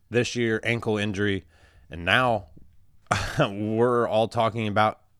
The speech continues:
his abrupt retirement that broke during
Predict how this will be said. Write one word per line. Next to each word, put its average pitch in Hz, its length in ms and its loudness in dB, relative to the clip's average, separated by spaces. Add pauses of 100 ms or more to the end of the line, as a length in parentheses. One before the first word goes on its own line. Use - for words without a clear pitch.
(120)
his 120 580 0
abrupt 110 440 2
retirement 110 640 0 (680)
that 107 240 2
broke 107 500 2
during 117 520 0